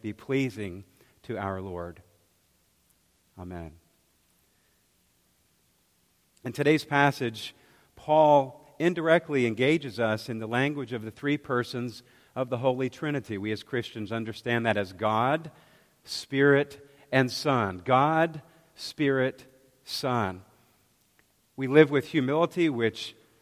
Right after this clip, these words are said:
points away from us and towards God, our Creator. We are controlled by the wisdom of the Holy Spirit, which points us to the Spirit. We are transformed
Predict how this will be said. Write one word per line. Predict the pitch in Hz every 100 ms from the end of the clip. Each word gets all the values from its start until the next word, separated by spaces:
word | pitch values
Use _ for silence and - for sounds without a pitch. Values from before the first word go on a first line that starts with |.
| _
points | - 147 -
away | 120 135 151
from | 156 139
us | 151 156
and | 135 120
towards | 131 120 117 113 - _ _ _ _ _ _ -
God, | 123 120 101
our | - 107
Creator. | 110 - 120 110 98 87 87 _ _ _ _ _ _ _ _
We | 139
are | 143
controlled | 156 135 180 185 185
by | 151
the | 143 135
wisdom | 131 170 160 180 160
of | 147 131
the | 131
Holy | 117 151 143 143
Spirit, | - - 160 117 92 - _ _ _ -
which | 131 123 -
points | - 180 175 -
us | 123 123 - - _ _ _ _ _ _ _ -
to | 190 175
the | 131
Spirit. | - - 107 87 80 _ _ _ _ _ _ _ _ _ _ _ _ _ _ _ _ _ _ _ _ -
We | 147
are |
transformed | 143 - 156 156 - 170 156 143